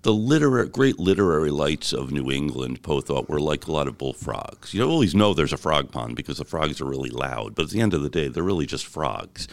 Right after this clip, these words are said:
So Frogpondia. <laughs> He did say that Boston Common is no uncommon thing,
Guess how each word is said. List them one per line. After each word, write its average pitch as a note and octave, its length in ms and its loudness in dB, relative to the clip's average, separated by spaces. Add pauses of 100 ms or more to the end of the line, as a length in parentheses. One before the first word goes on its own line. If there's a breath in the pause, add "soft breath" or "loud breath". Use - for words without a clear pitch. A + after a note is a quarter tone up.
(220 loud breath)
So - 100 0
Frogpondia. D2+ 1040 -2 (200 loud breath)
<laughs> - 180 -4
He A2 140 2
did G2+ 240 0
say F2 140 4
that E2 200 0
Boston D#2+ 400 0
Common C#2+ 500 -2
is D2+ 180 -6
no D2+ 300 -2
uncommon C2+ 680 -4
thing, G#1+ 380 -8